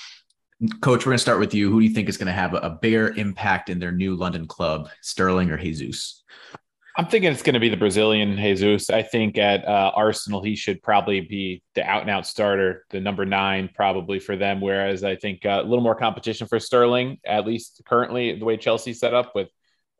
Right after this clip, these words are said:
Speaker 2: uh, as far as I know, pretty much everybody's still there, right? Pulisic and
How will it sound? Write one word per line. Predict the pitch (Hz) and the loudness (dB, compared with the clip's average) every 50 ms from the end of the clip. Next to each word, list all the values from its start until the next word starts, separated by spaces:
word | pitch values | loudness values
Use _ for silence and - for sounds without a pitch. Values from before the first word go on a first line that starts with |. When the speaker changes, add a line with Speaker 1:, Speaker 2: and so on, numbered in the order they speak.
| - - | -10 -4
Speaker 2:
uh, | 87 101 98 95 104 - - - - | -2 0 0 0 -2 -8 -18 -10 -8
as | 104 98 95 - - | -8 -8 -8 -12 -4
far | - 139 135 | 2 4 4
as | 127 113 | 6 6
I | 117 | 6
know, | 131 165 165 | 4 4 2
pretty | 156 131 | 2 0
much | 120 110 - 131 | 0 2 2 2
everybody's | 113 113 110 104 | 2 2 2 0
still | - 113 101 | 0 -2 0
there, | 101 127 143 120 | 2 4 4 4
right? | 107 110 113 110 - | 4 2 0 -2 -4
Pulisic | 113 113 110 107 - 120 113 113 107 - | -6 -6 -6 -4 -2 -2 -2 -2 -2 -4
and | 98 95 90 92 - | -8 -8 -8 -12 -14